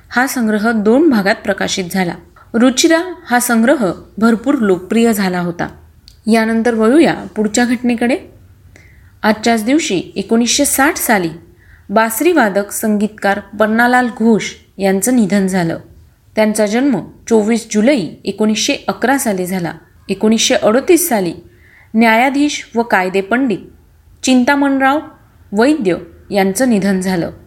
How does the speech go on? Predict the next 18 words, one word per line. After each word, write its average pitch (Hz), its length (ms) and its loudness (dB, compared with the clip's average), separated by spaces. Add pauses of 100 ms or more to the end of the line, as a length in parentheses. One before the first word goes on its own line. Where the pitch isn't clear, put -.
(400)
त्यांचा 220 320 0
जन्म 233 340 0 (200)
अठरा 240 280 0
ऑक्टोबर 202 540 0 (160)
अठराशे 220 440 -2 (100)
एकसष्ट 233 480 -2
रोजी 180 300 0
झाला. 175 260 -4 (640)
आजच्याच 208 400 -2
दिवशी 269 360 -2 (200)
एकोणीसशे 208 460 0
सत्तर 233 420 -2
साली 202 400 -2 (680)
गीतकार 277 480 2 (220)
आणि 220 260 2
शायर 214 500 0 (500)
शकील 285 500 2
बदायुणी 208 640 2